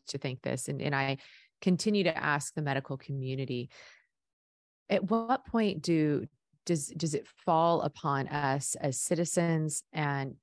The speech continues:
e-, probably even a more heightened responsibility, the medical community, to stop and ask the question?" right? I don't, I don't wanna jump too, I don't wanna jump around too much in, in this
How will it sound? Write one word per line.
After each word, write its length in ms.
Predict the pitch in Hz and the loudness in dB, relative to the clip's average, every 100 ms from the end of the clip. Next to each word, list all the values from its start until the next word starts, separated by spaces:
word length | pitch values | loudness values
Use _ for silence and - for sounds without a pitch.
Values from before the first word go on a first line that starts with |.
| _ - | _ -20
e-, 80 | - - | -14 -14
probably 400 | - 285 339 175 | -4 -2 4 4
even 240 | 170 170 160 | 4 2 2
a 40 | |
more 200 | 147 135 | 2 0
heightened 360 | 127 302 185 147 | 0 0 -2 -2
responsibility, 840 | 143 - 135 135 - 139 135 131 | -4 -2 -2 -2 -4 -2 0 0
the 140 | 135 139 | 0 2
medical 360 | 156 262 156 | 2 0 -4
community, 580 | - 143 135 131 131 135 - - _ _ - | -4 -6 -4 -4 -4 -6 -12 -20 _ _ -8
to 100 | 180 | -8
stop 420 | - - 208 240 | -4 0 0 0
and 100 | 190 | -2
ask 360 | 160 156 156 - - | 0 -2 -4 -10 -10
the 80 | |
question?" 640 | - - 123 - - 135 139 _ _ _ _ _ _ | -8 -4 -4 -4 -8 -10 -12 _ _ _ _ _ _
right? 340 | 147 143 143 - _ _ _ _ _ - | -4 -4 -6 -14 _ _ _ _ _ 2
I 60 | |
don't, 120 | 185 185 | 2 4
I 100 | 190 | 4
don't 100 | 190 | 6
wanna 160 | 170 | 4
jump 260 | 160 170 - | 4 2 0
too, 260 | - 196 - | 2 2 4
I 80 | 180 | 4
don't 100 | 190 | 4
wanna 140 | 170 | 2
jump 260 | 165 160 151 | 2 0 2
around 280 | 151 147 - _ | -2 -2 -6 _
too 220 | - 180 | -2 0
much 360 | 151 151 - - | 0 -2 -4 -6
in, 260 | - 147 - | -2 -2 0
in 220 | 147 139 | -2 0
this 380 | 131 131 - | 0 -2 -6